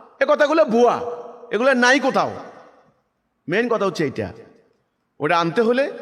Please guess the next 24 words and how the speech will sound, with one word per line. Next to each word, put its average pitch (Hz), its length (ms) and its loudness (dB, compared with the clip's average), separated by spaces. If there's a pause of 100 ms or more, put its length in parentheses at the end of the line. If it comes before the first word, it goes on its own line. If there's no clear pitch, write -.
(340)
আল্লাহর 180 260 0
সভরেনিটির 175 500 -4
উপর 196 160 -4
সবাইকে 160 440 -2
আগে 156 140 0
তওবা 185 340 2
করে 254 280 0 (320)
ঐক্যবদ্ধ 180 400 -2
হইতে 214 220 0
হবে, 233 260 2 (300)
একজনকে 156 440 -2
নেতা 160 240 -2
মানতে 190 320 0
হবে, 269 220 0 (220)
তারপরে 156 400 2
সম্ভব 156 360 0
হবে, 127 200 0 (260)
নাইলে 165 180 0
এইসব 185 200 0
কথা 156 160 -2
বলে 147 240 0
কোনো 143 300 0
লাভ 98 260 2
নাই। 101 220 -2